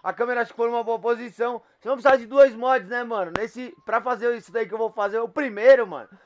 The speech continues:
é, tem um esquema aí. É um bug, né, mano? Mas aí, ó, se liga, dá pra deixar, mano, o Dustman cromadão, velho. O bagulho fica louco, né, mano? O bagulho fica, mano, fica power punk, né, velho? Ó, vamos deixar ele assim. Vamos deixar a câmera nessa posição.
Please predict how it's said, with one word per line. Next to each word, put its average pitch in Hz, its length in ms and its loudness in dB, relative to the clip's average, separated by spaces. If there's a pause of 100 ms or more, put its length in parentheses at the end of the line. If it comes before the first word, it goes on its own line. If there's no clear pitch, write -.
(320)
é, 196 460 -2
tem 240 120 -4
um 294 60 -4
esquema 269 360 4
aí. 220 300 -2 (500)
É 240 80 0
um 294 140 2
bug, 285 340 -2
né, 269 160 2
mano? 202 260 -4
Mas 220 240 -2
aí, 240 180 2
ó, 131 160 0 (100)
se 254 160 -10
liga, 196 320 -6
dá 208 100 -4
pra 240 160 -6
deixar, 233 440 -2
mano, 185 240 -6 (340)
o 226 540 2
Dustman 208 500 6
cromadão, 214 800 -2
velho. 107 260 -8
O - 40 -18
bagulho 151 260 -6
fica 233 220 -4
louco, 190 440 -4
né, 170 140 -4
mano? 143 240 -8 (640)
O 147 60 -12
bagulho 185 320 -2
fica, 233 360 -6
mano, 143 400 -8 (220)
fica 165 180 -10
power 196 480 -4
punk, 196 320 -4
né, 170 140 -6
velho? 117 340 -10
Ó, 160 160 -2
vamos 131 160 -16
deixar 196 160 -8
ele 165 120 0
assim. 196 380 -10
Vamos 170 200 -14
deixar 202 120 -2
a 175 40 -10
câmera 190 260 -2
nessa 170 180 -6
posição. 180 500 -6